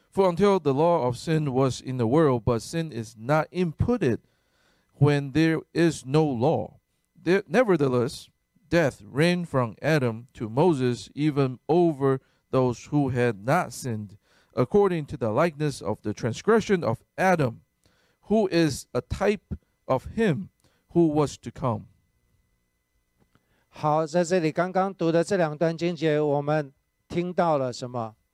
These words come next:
Speaker 1: What have we heard from these two passages?
Speaker 2: 我们听到了罪。
Speaker 1: That we heard sin.
Speaker 2: 我们听到了死。
Speaker 1: We heard death.
Speaker 2: 我们听到了律法。
Speaker 1: We heard laws.
Speaker 2: 我们听到了耶稣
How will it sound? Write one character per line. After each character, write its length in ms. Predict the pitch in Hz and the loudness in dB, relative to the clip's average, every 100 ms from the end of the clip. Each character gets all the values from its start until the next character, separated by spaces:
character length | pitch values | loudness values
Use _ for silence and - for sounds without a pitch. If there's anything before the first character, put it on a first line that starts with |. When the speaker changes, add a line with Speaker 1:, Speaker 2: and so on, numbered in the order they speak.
| _ _ _ | _ _ _
Speaker 1:
What 220 | 131 202 | 0 2
have 160 | 226 175 | 2 0
we 140 | 175 | -2
heard 340 | 170 208 156 113 | 2 2 2 -4
from 220 | 131 127 | -8 -6
these 180 | 139 - | -6 -6
two 140 | 147 | -4
passages? 420 | 143 147 117 98 - _ _ _ | -2 -2 -6 -14 -20 _ _ _
Speaker 2:
我 80 | 135 | -16
们 100 | 139 | -10
听 220 | 156 160 | -4 -2
到 160 | 160 147 | 0 2
了 120 | 131 | 0
罪。 400 | 123 - 135 107 _ _ _ _ | -4 -2 -2 -4 _ _ _ _
Speaker 1:
That 100 | 120 | 0
we 120 | 117 | 2
heard 220 | 127 113 | 2 0
sin. 280 | - 170 101 - _ _ _ _ _ | 0 0 0 -12 _ _ _ _ _
Speaker 2:
我 100 | 131 | -14
们 100 | 139 | -6
听 220 | 160 160 | -6 0
到 160 | 160 | 2
了 120 | 139 123 | 2 -2
死。 360 | - 123 101 - _ _ | -6 -8 -12 -20 _ _
Speaker 1:
We 120 | 113 | -6
heard 220 | 120 107 | -4 -2
death. 280 | 139 147 110 - _ _ _ | 0 0 0 -6 _ _ _
Speaker 2:
我 100 | 127 | -16
们 80 | 127 | -8
听 220 | 151 160 | -6 -2
到 180 | 165 143 | 0 0
了 140 | 127 | 0
律 200 | 127 139 | 0 -2
法。 360 | 117 117 139 _ _ | -2 -10 -14 _ _
Speaker 1:
We 120 | - 110 | -10 -4
heard 220 | 120 107 | -2 0
laws. 540 | 113 127 101 90 - _ _ _ _ _ _ | 0 0 0 -6 -16 _ _ _ _ _ _
Speaker 2:
我 80 | 131 | -12
们 160 | 135 139 | -10 -4
听 240 | 151 160 | -4 -2
到 220 | 160 151 | 0 0
了 340 | 131 123 110 101 _ _ _ _ _ _ _ _ _ _ _ _ _ _ _ _ _ _ _ _ _ | 0 -4 -8 -12 _ _ _ _ _ _ _ _ _ _ _ _ _ _ _ _ _ _ _ _ _
耶 180 | 139 156 | -2 0
稣 400 | 147 151 147 147 | 0 -4 -4 -6